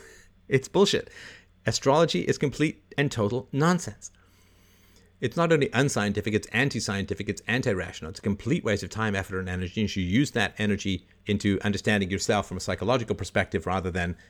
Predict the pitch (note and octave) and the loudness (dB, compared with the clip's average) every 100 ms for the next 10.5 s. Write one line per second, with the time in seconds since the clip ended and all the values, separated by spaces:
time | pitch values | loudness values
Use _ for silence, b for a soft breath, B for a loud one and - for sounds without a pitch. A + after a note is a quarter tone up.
0 | b F#2+ F#2+ F2+ F#2 F2 - - G2+ F#2 | b 0 0 2 0 -2 -4 -4 -2 0
1 | F2+ - - - F#2+ F2 F2 F2+ E2+ E2+ | -2 -4 -4 -2 0 -2 -2 -2 -2 -2
2 | D#2+ - D#2 - F#2+ F#2 F#2+ G2+ G2+ F#2 | -4 -4 -6 -6 -8 -2 0 2 2 0
3 | F2 - - F2+ F2 - - B B B | -4 -8 -6 -4 -4 -8 -16 B B B
4 | - G2 F#2+ F#2+ F#2 - - D#3 - - | -4 0 2 2 0 -2 4 4 4 -2
5 | C#3 A#2 G#2+ F#2+ F#2+ F2 - - - - | -2 2 4 4 0 -2 -8 -16 -14 -2
6 | G2+ G2+ - B2+ G#2 - - E2 A2+ A#2+ | 0 2 2 2 2 -4 -4 -2 0 0
7 | A#2 A#2 A2 G#2+ - A2 G#2+ A2 G2 F#2+ | 2 2 2 0 2 2 4 2 2 -2
8 | D#2+ D#2+ - - F2+ - B B B B | -4 -8 -10 -8 -8 -12 B B B B
9 | B B B _ A2+ A2 - _ - F#2 | B B B _ 0 0 -2 _ -14 -10
10 | E2+ - F2 E2+ | -4 -2 0 0